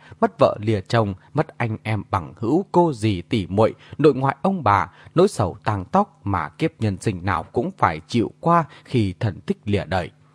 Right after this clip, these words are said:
Quả tiếng kèn Nam Cấp có tác động phi thường quái gở, mới nổi vài nhịp, Giao Long chúa đã phải đưa bàn chân trước lên bịt lấy tai. Còn đám khách lữ hành đang chạy trốn như vịt và đám quan võ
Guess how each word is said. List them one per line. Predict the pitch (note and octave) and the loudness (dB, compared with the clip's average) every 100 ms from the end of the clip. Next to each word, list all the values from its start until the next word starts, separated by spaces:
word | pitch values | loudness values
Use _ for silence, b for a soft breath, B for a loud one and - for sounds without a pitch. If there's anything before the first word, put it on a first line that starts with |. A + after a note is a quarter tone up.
| B B B B B - | B B B B B 2
Quả | E3+ A2+ | 4 4
tiếng | - F#3+ A#3 | 2 -2 0
kèn | B2+ E2 | -2 -2
Nam | F#2+ G2+ | -4 -4
Cấp | G2+ G3+ - | 0 -2 0
có | D#3+ | 0
tác | E3 G#3+ | 0 0
động | G#2+ F2 G2+ | 0 -2 -4
phi | - F#3 | -2 -2
thường | - A2 D#2+ | 0 -2 -2
quái | - B2 F#3 E3 | -4 -4 -4 0
gở, | G2+ D#2+ b b - | 0 0 b b 0
mới | F3+ A3+ | 2 4
nổi | C3+ F#2 F2 | 2 0 -2
vài | G2+ G2+ | -2 -2
nhịp, | F2 G2+ G#2+ b b | -2 -2 -4 b b
Giao | G#2+ A2 G2 | -2 0 0
Long | G#2 F2+ | -2 -2
chúa | B2+ C#3 | -2 0
đã | E3+ E3 F3 | 0 -4 -4
phải | G2 D#2 D2 | -4 -4 -4
đưa | C#3 D#3 | -2 0
bàn | - E2 D2+ | 0 -6 -4
chân | A2 G2 | -4 -2
trước | C#3 G3 - | 0 0 2
lên | A#2+ G#2 F#2 | 0 0 -2
bịt | C#3 A2+ - | 0 0 0
lấy | B2+ E3 | -4 -2
tai. | C3+ A#2+ G#2 B B B | 0 0 -2 B B B
Còn | - D3 | 4 6
đám | B2+ D#3+ | 4 2
khách | F#3+ A3 - | 2 0 2
lữ | B2+ C3 | 0 0
hành | - G#2+ E2+ D#2 | 0 -2 -4 0
đang | A2 G2 E2 | 2 2 -2
chạy | G#2+ F#2+ G2+ | -2 -2 0
trốn | C3 D#3+ A3+ | 0 0 0
như | C3 G#2+ | 2 2
vịt | - A2 B B - | 2 -2 B B 2
và | C#3+ | 2
đám | B2+ D#3+ A3 | 2 -2 -2
quan | - E3 D#3 C3+ | 2 2 0 0
võ | A#2 D#3 | 2 2